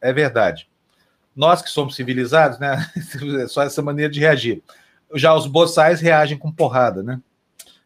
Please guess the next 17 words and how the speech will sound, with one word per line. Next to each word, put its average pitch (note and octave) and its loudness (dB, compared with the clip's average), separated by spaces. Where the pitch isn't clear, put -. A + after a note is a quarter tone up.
Infelizmente, C3+ -6
a B2+ -4
gente C3 -10
fica C3+ -8
em C3+ -6
desvantagem, A#2+ -2
digamos G#2+ -10
assim, G#2 -14
técnica, A2 -4
mas C3+ -6
é D#3 0
assim D#3 -2
mesmo. A#2 -2
Se - -4
a D#3 2
estupidez D3+ -2
vencesse B2+ 0